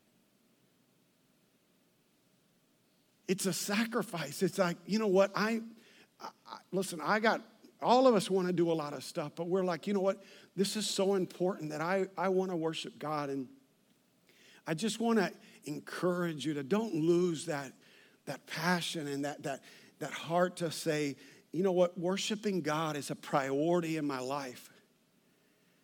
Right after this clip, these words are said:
And being in the presence of God. And I know some of us, man, and again, listen, I'm not trying to get on to you. I love you. But if you're,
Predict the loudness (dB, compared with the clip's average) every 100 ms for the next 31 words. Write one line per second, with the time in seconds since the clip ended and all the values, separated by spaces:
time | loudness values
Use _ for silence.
0 | _ _ _ -6 2 6 6 8 6 4
1 | 2 0 0 -2 -4 -6 -4 -4 -2 -4
2 | -8 -12 -16 -20 -6 2 2 2 2 2
3 | 2 0 -2 -2 0 0 -2 -12 -6 -2
4 | 2 2 2 0 -4 -4 -2 -2 -2 -6
5 | -6 -4 -2 0 0 0 0 -2 0 0
6 | 2 0 -2 -2 -6 -10 _ _ _ _
7 | _ _ _ _ _ 2 4 4 2